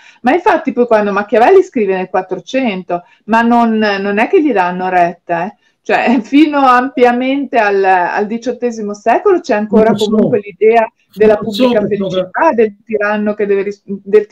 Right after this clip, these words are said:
Speaker 1: tiranno che per non essere tiranno ma sovrano deve rispettare il bene dei popoli, cercare il benessere dei popoli, appunto, se no diventa tiranno e non è più, e cessa di essere principe.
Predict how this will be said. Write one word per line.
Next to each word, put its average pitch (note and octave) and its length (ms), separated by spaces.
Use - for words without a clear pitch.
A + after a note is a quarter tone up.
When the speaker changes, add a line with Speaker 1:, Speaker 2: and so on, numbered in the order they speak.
Speaker 1:
tiranno B3 460
che B3 160
per A#3 160
non A3+ 220
essere A#3+ 400
tiranno A3+ 460
ma G#3+ 120
sovrano G#3+ 720
deve A3 460
rispettare G#3 880
il G#3+ 140
bene F#3+ 280
dei F3 200
popoli, C4 420
cercare G#3 460
il G3+ 80
benessere F#3+ 480
dei F3+ 100
popoli, C#4+ 400
appunto, G#3+ 600
se - 180
no F3+ 300
diventa F3+ 440
tiranno F#3+ 640
e F#3+ 120
non E3+ 180
è E3+ 60
più, G3 280
e F#3+ 140
cessa F#3+ 420
di G3+ 80
essere F3 380
principe. - 560